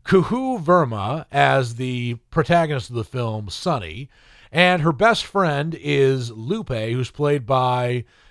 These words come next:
Victoria Moroles, whose last name sounds similar to Natalie Morales, but you could probably tell when I, uh,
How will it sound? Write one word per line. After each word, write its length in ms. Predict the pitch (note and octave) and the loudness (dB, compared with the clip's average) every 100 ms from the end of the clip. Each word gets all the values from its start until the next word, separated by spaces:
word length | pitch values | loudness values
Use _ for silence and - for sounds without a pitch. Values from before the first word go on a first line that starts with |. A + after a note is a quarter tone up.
| - | -4
Victoria 800 | C#3 - - G#3+ A3+ A3+ A3 G3 | -2 0 4 4 6 4 4 2
Moroles, 1000 | D3 D3 D3 D#3 C3+ F2+ C#2+ - - - - _ - | 2 4 6 6 4 -2 -12 -14 -14 -14 -18 _ 0
whose 300 | D#3+ C#3+ B2 | 2 2 2
last 320 | D3+ D3 D#3 | 2 2 -2
name 200 | D3+ C3 | -4 -4
sounds 600 | - D3 C3+ B2 B2 A2+ | -4 0 0 0 -4 -10
similar 540 | - - G3 E3+ C3+ | -12 -4 -2 0 -2
to 100 | A#2 | -4
Natalie 360 | B2 B2 A#2+ A#2 | -4 -4 -4 -6
Morales, 680 | A2+ A2 G2+ G2+ A2 B2+ | -8 -8 -8 -10 -10 -12
but 380 | - A#2 A2+ G2+ _ - _ | -12 -8 -8 -10 _ -20 _
you 80 | C#3 | -4
could 100 | D3 | -2
probably 340 | D#3 F3 D#3 C#3+ | 4 4 4 0
tell 380 | - D3 C#3 | 2 4 4
when 220 | C3 B2+ B2 | 2 0 0
I, 480 | A#2+ A#2 A2+ A2 - - _ - C3+ | 0 0 -2 -4 -8 -16 _ -6 2
uh, 280 | B2 A2+ | 2 2